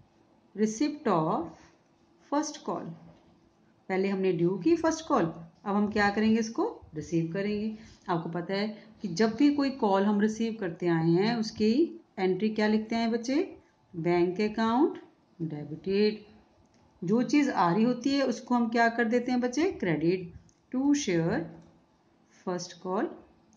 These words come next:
account। अब share first call कितनी थी? बीस हज़ार थी बच्चे। Clear है? अब हमने cause in arrears नहीं कहीं लिखना,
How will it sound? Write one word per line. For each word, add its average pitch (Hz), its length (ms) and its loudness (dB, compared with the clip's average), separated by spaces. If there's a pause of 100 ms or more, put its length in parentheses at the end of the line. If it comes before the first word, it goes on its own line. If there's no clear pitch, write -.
account। 190 380 -4 (460)
अब 269 220 -2 (100)
share 302 260 2 (100)
first 254 260 0
call 262 240 2 (100)
कितनी 311 380 6
थी? 240 240 4 (1600)
बीस 208 400 0
हज़ार 254 360 4
थी 277 60 -2
बच्चे। 277 300 -2 (1200)
Clear 214 240 2
है? 339 100 -2 (320)
अब 226 60 0
हमने 277 240 4
cause 202 260 4
in 247 100 0
arrears 226 340 4
नहीं 311 120 6
कहीं 294 140 6
लिखना, 202 480 0